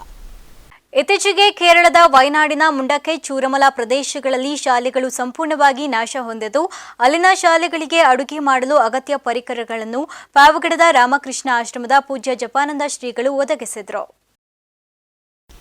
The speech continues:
ಸ್ಥಳಕ್ಕೆ ಭೇಟಿ ನೀಡಿದ ಪರಮಪೂಜ್ಯ ಸ್ವಾಮಿ ಜಪಾನಂದಾಜಿ ಮಹಾರಾಜ್ ಅವರಿಗೆ ಅಲ್ಲಿಯ ಶಿಕ್ಷಕ ವೃಂದ ತಮ್ಮ ಸಂಕಷ್ಟಗಳನ್ನು ವಿವರಿಸಿದ್ರು. ತತ್ಕ್ಷಣ ಪಾಕಶಾಲೆಗೆ ಭೇಟಿ ಇತ್ತ ಪೂಜ್ಯ ಸ್ವಾಮೀಜಿ ಅವರು ಅಲ್ಲಿಯ ದುಸ್ಥಿತಿಯನ್ನ ಕಂಡು ತಕ್ಷಣವೇ ಬೆಂಗಳೂರಿನಿಂದ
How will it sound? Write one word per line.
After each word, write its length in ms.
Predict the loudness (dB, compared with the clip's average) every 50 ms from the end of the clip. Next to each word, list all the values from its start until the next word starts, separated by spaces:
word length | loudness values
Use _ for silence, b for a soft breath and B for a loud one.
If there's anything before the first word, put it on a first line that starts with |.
| -20 -20 -20 -20 -20 -20 -20 -20 -20 -20 -20 -18
ಸ್ಥಳಕ್ಕೆ 500 | -18 -8 -2 -2 0 0 -2 -4 -6 -6
ಭೇಟಿ 360 | -6 -6 -6 -6 -8 -8 -8
ನೀಡಿದ 300 | -8 -8 -8 -8 -6 -4 -4 -4
ಪರಮಪೂಜ್ಯ 720 | -4 -6 -6 -6 -6 -8 -8 -10 -10 -12 -8 -6 -6 -6
ಸ್ವಾಮಿ 360 | -6 -8 -8 -8 -8 -8 -10
ಜಪಾನಂದಾಜಿ 760 | -10 -12 -10 -8 -8 -8 -8 -8 -8 -8 -8 -8 -8 -8 -10 -10
ಮಹಾರಾಜ್ 440 | -10 -10 -10 -8 -8 -8 -8 -10 -12
ಅವರಿಗೆ 520 | -14 -14 -14 -14 -16 -14 -12 -12 -12 -12 B B B B B -8
ಅಲ್ಲಿಯ 280 | -6 -4 -4 -4 -4
ಶಿಕ್ಷಕ 400 | -6 -8 -10 -12 -14 -14 -10 -8 -8
ವೃಂದ 240 | -8 -8 -8 -6 -6 -4
ತಮ್ಮ 240 | -4 -6 -8 -8 -8
ಸಂಕಷ್ಟಗಳನ್ನು 840 | -8 -10 -12 -12 -10 -10 -12 -10 -10 -12 -12 -10 -10 -8 -8 -8 -8
ವಿವರಿಸಿದ್ರು. 920 | -8 -8 -8 -8 -8 -8 -10 -14 -14 -12 -10 -12 -12 -12 -14 -20 -20 -20 -18 -14
ತತ್ಕ್ಷಣ 440 | -10 -8 -8 -8 -8 -10 -10 -6 -6 -6
ಪಾಕಶಾಲೆಗೆ 760 | -4 -2 -4 -4 -4 -4 -6 -6 -6 -6 -6 -6 -6 -8 -8 -8
ಭೇಟಿ 380 | -8 -8 -10 -10 -10 -12 -14
ಇತ್ತ 140 | -10 -6 -4 -4 -4 -4 -8
ಪೂಜ್ಯ 300 | -12 -12 -10 -8 -10 -10
ಸ್ವಾಮೀಜಿ 560 | -10 -10 -12 -10 -10 -10 -10 -10 -10 -12 -12
ಅವರು 460 | -12 -10 -10 -12 -12 -12 -14 -18 -20 -20 -14 -8 -6
ಅಲ್ಲಿಯ 260 | -4 -4 -2 -2 -2 -2 -4
ದುಸ್ಥಿತಿಯನ್ನ 540 | -6 -10 -10 -12 -14 -12 -10 -8 -8 -6 -6 -8
ಕಂಡು 300 | -8 -10 -10 -10 -10 -10
ತಕ್ಷಣವೇ 600 | -10 -10 -12 -10 -12 -12 -12 -12 -10 -8 -8 -6
ಬೆಂಗಳೂರಿನಿಂದ 800 | -6 -6 -8 -8 -8 -8 -8 -8 -8 -10 -10 -10 -10 -10 -6 -4